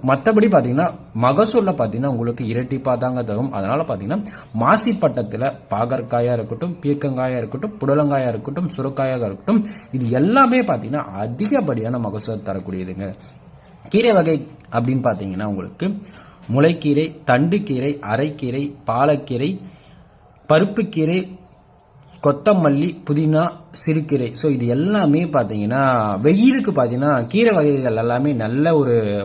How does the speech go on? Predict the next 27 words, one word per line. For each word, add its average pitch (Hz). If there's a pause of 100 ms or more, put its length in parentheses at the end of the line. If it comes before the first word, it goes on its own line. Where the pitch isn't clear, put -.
மார்க்கெட் 107
இருக்குங்க. 98
So, 120
நிறைய 123
டிமாண்டும் 143
இருக்கும். 156 (320)
நீங்க 170 (160)
பெரும்பாலும் 208
பாத்தீங்கன்னா, 156 (580)
ரோட்டு 156
ஓரங்களிலும் 143
சரி, 143
இல்ல 151
மார்க்கெட்டுகளிலும் 143
சரி, 131
அதிகமா 208
இருப்பது 151
அப்படின்னு 131
பாத்தீங்கன்னா, 127
இப்போதைக்கு 175
பாத்தீங்கன்னா, 123
இந்த 131
கீரை 196
வகைகள் 117
தான் 127
அதிகமா 110
இருக்கும். 117